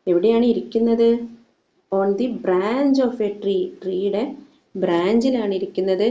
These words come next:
എന്നിട്ടോ, ഇരുന്നിട്ട് എന്ത് ചെയ്യുന്നുണ്ട്? എന്തോ ഒന്ന് വാച്ച് ചെയ്യുന്നുണ്ട്. Watching something.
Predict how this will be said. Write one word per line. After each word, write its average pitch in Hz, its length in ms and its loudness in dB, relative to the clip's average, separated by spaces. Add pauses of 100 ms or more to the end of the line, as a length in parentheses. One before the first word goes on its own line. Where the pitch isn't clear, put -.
(200)
എന്നിട്ടോ, 202 340 -2 (140)
ഇരുന്നിട്ട് 202 360 -2
എന്ത് 214 160 -2
ചെയ്യുന്നുണ്ട്? 220 420 -2 (680)
എന്തോ 214 380 0 (160)
ഒന്ന് 254 160 4
വാച്ച് 196 400 0
ചെയ്യുന്നുണ്ട്. 165 380 2 (100)
Watching 226 360 2 (340)
something. 240 520 -2